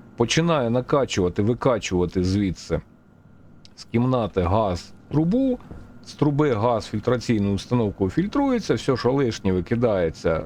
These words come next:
викидається, полютент викидається назовні, а все, що не полютент, закидається сюди. Але дивись, що стається. У нас тут же полютента ніде нема.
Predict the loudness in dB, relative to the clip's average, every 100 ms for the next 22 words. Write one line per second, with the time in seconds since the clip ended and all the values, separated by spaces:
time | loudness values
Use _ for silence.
0 | -4 -4 0 0 2 0 -2 -4 -2 0
1 | 0 0 0 0 0 2 0 -2 -2 0
2 | 2 0 0 0 0 0 0 0 0 -2
3 | -4 0 -2 -2 -6 -8 -4 -2 0 -2
4 | 0 0 0 -6 -16 -20 -20 -20 -10 -4
5 | -2 0 0 0 -2 -4 -4 0 0 0
6 | 0 0 2 0 0 -2 -2 0 0 0
7 | -2 -10 -20 -20 -20 -20 -18 -18 -20 -20
8 | _ -6 0 2 0 0 0 2 2 2
9 | 2 2 0 0 0 0 2 2 2 0
10 | 0 -2